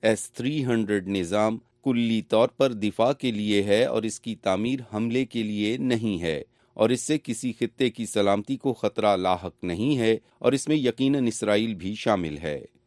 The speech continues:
پیر کے روز امریکی دفتر خارجہ کی ترجمان خاتون میری ہاف کا کہنا تھا کہ ایران کو ایس تھری ہنڈریڈ میزائلوں کی منتقلی اقوام متحدہ کی سلامتی کونسل کی جانب سے عائد کردہ پابندیوں کی خلاف ورزی نہیں ہے،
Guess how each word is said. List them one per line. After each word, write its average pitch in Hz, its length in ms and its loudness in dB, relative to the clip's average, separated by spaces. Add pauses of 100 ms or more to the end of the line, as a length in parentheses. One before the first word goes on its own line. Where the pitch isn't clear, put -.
(140)
پیر 131 180 4
کے 143 180 4
روز 147 220 2
امریکی 131 380 0
دفتر 113 320 0 (120)
خارجہ 104 400 2
کی 135 80 -8
ترجمان 101 640 -2
خاتون 117 520 -2 (220)
میری 101 380 2
ہاف 107 340 4
کا 123 140 2
کہنا 110 360 0
تھا 117 200 2
کہ 127 140 -6
ایران 110 500 2
کو 123 180 0 (320)
ایس 131 300 0
تھری 127 280 -2
ہنڈریڈ 117 360 0
میزائلوں 110 520 2
کی 135 160 -4
منتقلی 113 800 -2 (240)
اقوام 113 380 2 (100)
متحدہ 107 560 2
کی 160 100 -10
سلامتی 110 460 0
کونسل 104 380 -2
کی 101 160 -6
جانب 101 320 -2
سے 156 140 -2
عائد 98 280 2
کردہ 107 480 0
پابندیوں 98 640 0
کی 143 180 -4 (120)
خلاف 110 340 2
ورزی 101 360 -4
نہیں 104 480 -2
ہے، 80 200 -2